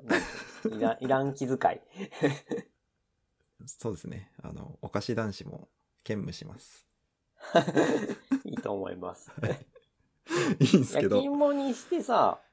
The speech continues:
Speaker 2: はいはい。
Speaker 1: いや、まあ、ふかしてもいいんだけど、ふかし、えっと、とりあえず焼くかふかすかして、ペーストにして冷凍庫に入れとけば結構、使い勝手いいし持つし。
Speaker 2: うーん。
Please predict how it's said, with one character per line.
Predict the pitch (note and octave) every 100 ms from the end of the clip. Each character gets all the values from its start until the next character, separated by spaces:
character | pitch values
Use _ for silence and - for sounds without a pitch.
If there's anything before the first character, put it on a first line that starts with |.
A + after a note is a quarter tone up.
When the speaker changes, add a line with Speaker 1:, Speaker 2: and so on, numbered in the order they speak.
| _
Speaker 2:
は | D3
い | B2+
は | F2
い。 |
Speaker 1:
い | -
や、 | D#3 D3
ま | D3
あ、 |
ふ | C3+ E3
か | B3
し | -
て |
も | B2+
い | A2+
い |
ん |
だ | G#2
け | F#2
ど、 | F#2 - - - D#3+ - D3+
ふ | C#3+
か | F#3+ G3
し、 | - _ _ _ _ _ _ _ _ _ _ - -
え | C#3
っ | C3+ -
と、 | C3 B2+ B2 B2 B2 A#2+ A#2+ - _ _ _ _ -
と |
り | E3+
あ | G#3+
え |
ず | F3+
焼 | C#3+ D3+ D3+
く | G3
か | -
ふ | -
か | -
す | C#3 -
か | F#2+
し | -
て、 | G#2 G#2 F2 - _ _ _ _ -
ペ | C#3+
ー | C#3
ス | -
ト | C#3+
に | C3+
し |
て | B2+
冷 | B2+ B2+
凍 | C3+ A2+
庫 | F#2+
に | F2+
入 | F2+
れ |
と | F2+
け | G2+
ば | F2+ E2
結 | G2+ -
構、 | - - - _ _ _ _ _ _ _ _ C#3 _
使 | - A2+
い | A2
勝 | A2 -
手 | F#2+
い |
い | F2
し | E2+
持 | E2+
つ | - -
し。 | - - _ _
Speaker 2:
う | A2
ー |
ん。 | A#2+ B2 B2+ C3 B2+ B2+ B2+ B2